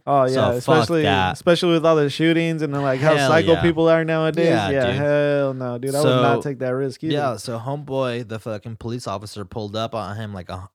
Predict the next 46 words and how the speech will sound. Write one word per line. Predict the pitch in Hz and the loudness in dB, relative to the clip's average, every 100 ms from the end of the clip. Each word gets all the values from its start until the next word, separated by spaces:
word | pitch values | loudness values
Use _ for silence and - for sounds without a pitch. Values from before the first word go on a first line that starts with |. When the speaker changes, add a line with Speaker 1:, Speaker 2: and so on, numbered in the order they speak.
| 101 | -12
Speaker 2:
ninety | 98 95 98 | -8 -8 -8
to | |
a | 95 | -8
hundred | 110 101 98 92 | -8 -8 -10 -10
yards | 92 95 | -10 -10
away, | 92 92 101 95 - _ _ _ | -10 -8 -8 -8 -12 _ _ _
um, | 104 98 90 82 87 _ _ - - 117 | -6 -4 -4 -8 -16 _ _ -20 -18 -10
based | 107 113 120 | -6 -4 -4
on | 113 101 | -6 -4
what | 101 - | -6 -6
the | - | -10
Press | 120 107 | -8 -8
Democrat | 110 113 113 113 101 | -8 -8 -8 -6 -6
is | 87 | -6
reporting. | 90 87 101 95 95 101 - _ _ _ | -12 -10 -8 -8 -8 -10 -16 _ _ _
And, | 101 98 92 | -12 -10 -6
um, | 92 90 87 | -6 -6 -10
I | 107 | -8
guess | 123 135 | -8 -4
that | 147 113 | -4 -2
dude | 120 135 131 | -2 -2 -2
just | 113 | -6
started, | 127 113 - _ | -4 -4 -8 _
like, | 107 95 _ | -10 -10 _
you | 113 | -12
know, | 110 95 | -8 -6
holster-, | 92 - 131 - 117 | -6 -6 -6 -8 -12
or | 113 | -8
not | 127 104 | -6 -6
holstering, | 120 143 - 117 107 | -4 -6 -4 -6 -6
but | 92 92 82 - | -6 -6 -8 -8
putting | 123 127 | -8 -8
it | 104 - | -10 -12
into | 107 101 104 | -10 -10 -6
an | 98 | -8
aiming | 85 113 127 | -6 -8 -8
position. | 110 92 92 - 95 95 _ _ _ _ - | -8 -8 -8 -8 -10 -12 _ _ _ _ -12
And, | 101 95 90 | -6 -6 -4
uh, | 85 80 - | -6 -8 -6
he | 120 | -6
started | - 120 - | -2 -4 -4
aiming | 101 117 113 | -6 -8 -8
towards | 113 98 92 | -8 -10 -10
dude. | - 98 98 | -8 -6 -6
And, | 80 87 85 | -8 -14 -14
the, | 82 | -14